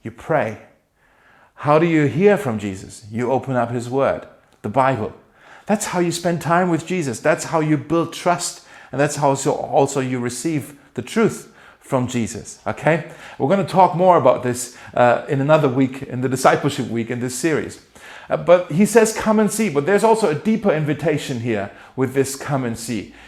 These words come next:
He says, "Come with me. Come follow me. Come follow my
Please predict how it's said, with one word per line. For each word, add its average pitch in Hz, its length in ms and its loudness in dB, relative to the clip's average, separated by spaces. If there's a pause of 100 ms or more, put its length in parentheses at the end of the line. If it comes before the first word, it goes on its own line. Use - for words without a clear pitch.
(120)
He 156 220 0
says, 143 420 2
"Come 208 920 2
with 165 240 2
me. 107 260 -4 (640)
Come 180 560 2
follow 156 520 0
me. 113 300 -4 (300)
Come 175 240 -2
follow 175 640 4
my 147 640 2